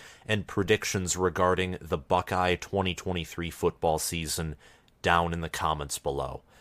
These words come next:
Please go the extra mile. I would appreciate it a lot, and include your own record prediction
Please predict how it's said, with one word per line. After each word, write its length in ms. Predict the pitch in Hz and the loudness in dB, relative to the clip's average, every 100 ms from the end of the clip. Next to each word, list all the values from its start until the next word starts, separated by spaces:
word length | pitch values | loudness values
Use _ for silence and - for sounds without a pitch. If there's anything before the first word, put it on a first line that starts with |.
| - - _ _ - | -20 -20 _ _ -20
Please 400 | - 151 170 - | -2 2 2 6
go 180 | 151 139 | 8 8
the 140 | 123 | 6
extra 340 | 117 - 113 | 2 0 0
mile. 440 | 95 87 95 95 92 | 2 4 4 4 2
I 100 | 90 | 2
would 180 | 92 95 | 2 2
appreciate 640 | - - 98 - 98 90 | -2 -2 -2 0 -2 -2
it 80 | 82 | -2
a 60 | |
lot, 400 | 73 78 82 80 92 | 0 4 4 2 -2
and 140 | 92 | -4
include 420 | 87 - 101 90 | -4 -2 0 0
your 200 | 90 98 | 0 0
own 260 | 95 95 80 | 0 -4 0
record 380 | 92 - 120 - | 0 2 0 -2
prediction 560 | 120 113 - - 110 | 0 0 0 -4 -6